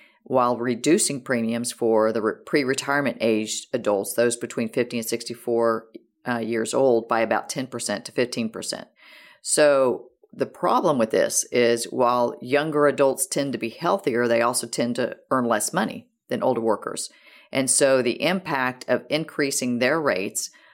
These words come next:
um, is they're more sensitive to changes in the price variations. And so they're more likely to decline coverage if it becomes more expensive 'cause they're healthier. They think they don't need it. They're young and invincible.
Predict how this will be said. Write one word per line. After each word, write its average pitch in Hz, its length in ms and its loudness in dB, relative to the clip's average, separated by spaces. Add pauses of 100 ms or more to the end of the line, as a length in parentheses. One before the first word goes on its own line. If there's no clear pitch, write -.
(240)
um, 123 600 0
is 131 300 0
they're 143 180 2
more 151 160 2
sensitive - 680 -4
to - 100 -8
changes 120 420 -2
in 117 80 0
the 113 60 -4
price - 640 -4
variations. 113 720 0
And 127 180 -4
so 139 120 2
they're 135 120 2
more 139 220 4
likely 135 360 0
to 120 140 -14
decline 123 440 -2
coverage 131 600 -2 (140)
if - 180 -4
it - 80 2
becomes 139 360 -2
more 123 140 -2
expensive - 440 -4
'cause - 160 0
they're 135 100 2
healthier. 156 520 -2
They 110 140 0
think 113 260 -6
they 113 140 -2
don't 110 200 -2
need 123 200 0
it. 127 80 -4
They're 110 100 -6
young 110 280 -2
and 107 100 -4
invincible. 110 600 -4